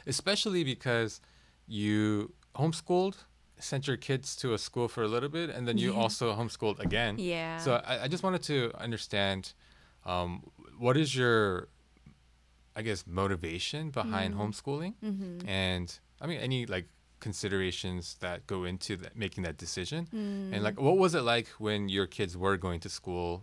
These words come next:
Speaker 1: versus, you know, when you
Speaker 2: Mm.
Speaker 1: homeschooled?
Speaker 2: Yeah, wow. I just had, like, a whole flashback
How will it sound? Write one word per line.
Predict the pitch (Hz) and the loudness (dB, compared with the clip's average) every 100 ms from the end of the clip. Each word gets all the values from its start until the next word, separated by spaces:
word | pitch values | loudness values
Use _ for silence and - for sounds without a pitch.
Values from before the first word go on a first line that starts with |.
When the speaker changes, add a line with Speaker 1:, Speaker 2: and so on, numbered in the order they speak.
| - | -8
Speaker 1:
versus, | 101 87 90 85 | -8 -6 -8 -8
you | 90 | -8
know, | 85 95 - | -10 -12 -8
when | 107 101 | -4 -2
you | 95 | -2
Speaker 2:
Mm. | 95 | -2
Speaker 1:
homeschooled? | 92 92 90 85 - _ - - - - - _ - | -4 -6 -8 -8 -10 _ -20 -20 -20 -20 -20 _ -8
Speaker 2:
Yeah, | 165 180 180 151 143 | -2 0 2 0 -2
wow. | 156 170 156 147 165 - _ _ _ _ - | -4 -2 -2 -4 -8 -18 _ _ _ _ -6
I | 165 | -2
just | 175 180 | -2 -2
had, | 190 175 | -2 -2
like, | 170 165 | -4 -4
a | |
whole | 165 160 | -2 -4
flashback | - 156 156 - 147 | -2 -2 -2 -4 -6